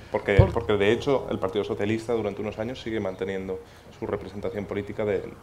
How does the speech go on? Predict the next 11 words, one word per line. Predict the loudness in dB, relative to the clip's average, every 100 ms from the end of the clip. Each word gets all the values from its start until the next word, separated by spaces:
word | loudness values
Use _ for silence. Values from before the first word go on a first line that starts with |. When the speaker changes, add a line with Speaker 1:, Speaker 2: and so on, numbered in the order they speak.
| -18 -20 -20 -18 -16 -14 -16 -18 2
Speaker 1:
hasta | 2 4 -2
que | 0
finalmente | 2 2 2 0
termina | -2 -2 -4
por | -2
bajar. | -2 2 2 0 -16 -20 -20 -20 -20 -20 -20 -20 -20 -14
Speaker 2:
Sí. | -4 -4 -4 -12 -14 -14 -16 -20 -20 -10 0
Mm, | 4 6 6 6 4 2 2
no | 6 8
hay, | 6 4 4
eh, | 4 4 2